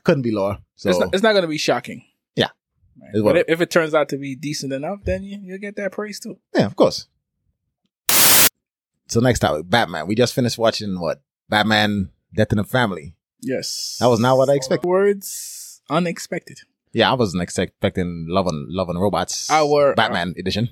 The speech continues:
Speaker 2: I was disappointed and kind of
Speaker 1: Excited at the same time.
Speaker 2: excited
Speaker 1: Like,
Speaker 2: at the same
Speaker 1: yeah, I'm
Speaker 2: time.
Speaker 1: kinda
Speaker 2: It was
Speaker 1: confused here.
Speaker 2: really confused.
Speaker 1: I mean, there was, like, there's a one story in there that I was like, "Ooh, I don't give a shit about that," but the other two stories were really
Speaker 2: But it's
Speaker 1: good.
Speaker 2: not even that. I wasn't even expecting
Speaker 1: The
Speaker 2: to be
Speaker 1: three
Speaker 2: there.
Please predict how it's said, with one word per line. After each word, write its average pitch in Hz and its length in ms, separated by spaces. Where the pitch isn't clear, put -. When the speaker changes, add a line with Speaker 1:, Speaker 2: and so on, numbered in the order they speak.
Speaker 2:
I 127 40
was 147 200
disappointed 175 720
and 147 340
kind 135 300
of 117 280
Speaker 1:
Excited 113 280
at 98 40
the 101 80
same 113 140
time. 107 100
Speaker 2:
excited 82 220
Speaker 1:
Like, 143 40
Speaker 2:
at - 40
the 131 40
same 135 120
Speaker 1:
yeah, 110 80
I'm 120 60
Speaker 2:
time. 117 40
Speaker 1:
kinda 123 160
Speaker 2:
It 147 40
was 151 100
Speaker 1:
confused 113 180
here. 92 100
Speaker 2:
really 175 140
confused. - 460
Speaker 1:
I - 40
mean, 131 140
there 131 100
was, 127 80
like, 120 240
there's 131 200
a 135 40
one 160 220
story 147 320
in 120 80
there 117 80
that 110 60
I - 20
was 101 80
like, 87 160
"Ooh, 85 320
I 87 80
don't 85 120
give 76 80
a 71 40
shit 80 120
about 78 140
that," 82 140
but 78 200
the 120 100
other 135 140
two 139 180
stories 98 340
were 85 160
really 101 320
Speaker 2:
But 165 100
it's 165 40
Speaker 1:
good. 185 80
Speaker 2:
not 185 40
even 170 100
that. 139 100
I 156 60
wasn't 151 220
even 131 100
expecting 131 240
Speaker 1:
The 139 60
Speaker 2:
to 123 40
be 131 60
Speaker 1:
three 208 80
Speaker 2:
there. 135 80